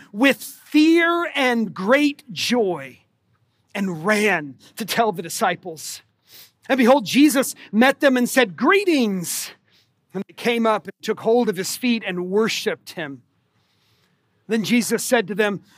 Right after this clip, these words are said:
'Do not be afraid. Go and tell my brothers to go to Galilee, and there they will see me.'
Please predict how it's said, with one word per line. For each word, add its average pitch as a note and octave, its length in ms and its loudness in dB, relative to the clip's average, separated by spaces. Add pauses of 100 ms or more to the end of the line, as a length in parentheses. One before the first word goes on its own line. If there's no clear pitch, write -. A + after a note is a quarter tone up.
'Do A#3 180 2
not B3+ 280 2
be A#3+ 240 0
afraid. A3+ 640 0
Go B3 320 4
and A3 200 -4
tell A#3+ 220 2
my A3 160 2
brothers A3+ 460 0
to G#3+ 100 -2
go A3+ 240 4
to G#3 140 -6
Galilee, F#3+ 680 -2 (600)
and F3+ 100 -10
there G#3+ 160 2
they G3+ 140 -2
will F3 80 -8
see G3+ 300 -6
me.' D#3 260 -6